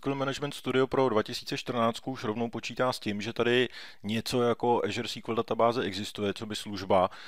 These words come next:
čili můžete rovnou přímo z té konzole, eh, S Q L Management Studia říct: "Já bych chtěl vzít tuhletu databázi a vyexportovat ji do Azure."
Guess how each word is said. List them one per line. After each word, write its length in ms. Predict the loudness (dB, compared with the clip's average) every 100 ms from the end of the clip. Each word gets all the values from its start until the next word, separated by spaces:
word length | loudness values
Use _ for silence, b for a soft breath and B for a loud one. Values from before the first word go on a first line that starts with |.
| B B
čili 240 | -6 -4
můžete 420 | -4 -6 0 2
rovnou 380 | 2 2 0 -2
přímo 300 | -4 -8 -6
z 60 | -4
té 120 | -4
konzole, 640 | -4 -2 4 8 8 4
eh, 380 | 0 0 2 0
S 80 | -4
Q 180 | -8
L 40 | -6
Management 340 | -6 -6 -6
Studia 320 | -6 -2 0
říct: 280 | 0 -4 0
"Já 120 | 2
bych 120 | 2 0
chtěl 140 | -4
vzít 200 | -6 -8
tuhletu 260 | -8 -4 -4
databázi 560 | -2 4 4 4 2
a 60 | 2
vyexportovat 680 | 0 -6 -8 -8 -4 -6 -6
ji 60 |
do 140 | -8 -6
Azure." 260 | -6 -8